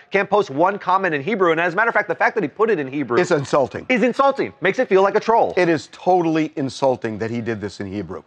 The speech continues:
Speaker 2: Okay, well, let's bring somebody in who, um, has skin in the game, who knows something about this.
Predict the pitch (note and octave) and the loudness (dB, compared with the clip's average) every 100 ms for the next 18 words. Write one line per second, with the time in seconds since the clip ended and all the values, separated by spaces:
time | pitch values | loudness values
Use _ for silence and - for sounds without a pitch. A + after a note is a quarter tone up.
0 | - A3 G3+ D#3+ E3 F#3 A#3+ - A3+ G#3+ | -2 0 2 2 2 2 2 0 0 0
1 | - F#3+ F3+ D#3+ D#3 D#3+ D3+ D#3 - C#3+ | 0 0 2 2 4 4 2 -2 -6 -2
2 | F3 F3+ E3 - D3+ D3 C#3+ - D3+ C#3+ | 0 2 0 2 2 2 0 -2 -4 -4
3 | - F#3 F3 D3+ C3+ D3+ D3 C3+ C#3+ D3+ | 0 0 2 0 0 0 0 -2 -2 0
4 | F3 - D3+ C3+ C3 C3+ C3 - B2+ A#2 | 0 0 -2 -2 0 2 2 2 0 0